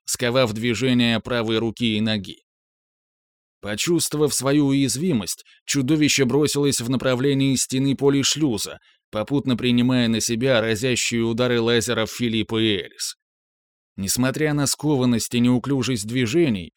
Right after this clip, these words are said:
монстр стремительно удалялся, в каждом прыжке преодолевая по несколько метров. Наконец, вырвавшись из парка, ему, казалось, удалось скрыться.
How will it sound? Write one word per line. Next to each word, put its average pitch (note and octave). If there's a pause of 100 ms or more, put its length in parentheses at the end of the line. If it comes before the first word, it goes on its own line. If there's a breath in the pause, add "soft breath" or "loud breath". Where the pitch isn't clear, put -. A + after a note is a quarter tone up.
монстр C#3+
стремительно B2+
удалялся, B2+
в -
каждом A2+
прыжке A#2+
преодолевая A#2
по B2
несколько A2
метров. - (840)
Наконец, B2+
вырвавшись C#3
из C#3
парка, C3+ (280 soft breath)
ему, C3
казалось, B2+
удалось B2+
скрыться. -